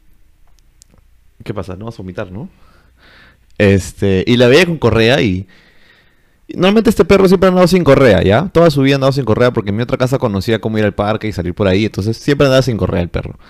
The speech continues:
Entonces era libre. Pero ahora que estoy viendo en otro lado y hay, hay avenidas medio peligrosas, no quiero sacarla sin correa porque no, uno nunca sabe lo que puede hacer un perro, porque uno cree que tiene su perro, pero en verdad sigue siendo una bestia, ¿no? Entonces puede tener todavía, eh,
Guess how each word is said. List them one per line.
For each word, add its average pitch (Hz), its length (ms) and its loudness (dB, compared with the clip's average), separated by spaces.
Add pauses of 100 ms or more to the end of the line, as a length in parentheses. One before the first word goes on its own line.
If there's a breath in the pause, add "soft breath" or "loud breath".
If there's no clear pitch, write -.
Entonces 120 220 -4
era 123 120 2
libre. 95 340 0 (280 loud breath)
Pero 151 160 2
ahora 208 140 4
que 160 80 -2
estoy 160 160 -2
viendo 165 180 2
en 165 40 0
otro 151 140 2
lado 147 320 2
y 123 80 2
hay, 127 180 2
hay 135 140 2
avenidas 131 340 2
medio 123 220 0
peligrosas, 117 540 0 (420 soft breath)
no 131 140 0
quiero 131 180 2
sacarla 117 240 0
sin 123 140 -2
correa 131 280 2
porque 107 280 0
no, 135 180 -2
uno 170 120 2
nunca 180 260 2
sabe 156 160 2
lo 117 100 4
que 104 80 0
puede 123 100 2
hacer 120 140 2
un 127 80 0
perro, 123 200 4
porque 101 320 -2 (800 soft breath)
uno 190 260 0
cree 196 260 4
que 156 80 2
tiene 160 180 0
su 135 120 -2
perro, 151 240 2
pero 120 140 2
en 123 60 0
verdad 131 360 -2
sigue 147 180 0
siendo 143 180 -2
una 127 180 -2
bestia, 113 380 -2
¿no? 98 100 -6
Entonces 113 500 -8 (440)
puede 127 160 2
tener 117 220 -4
todavía, 107 500 2
eh, 98 300 -6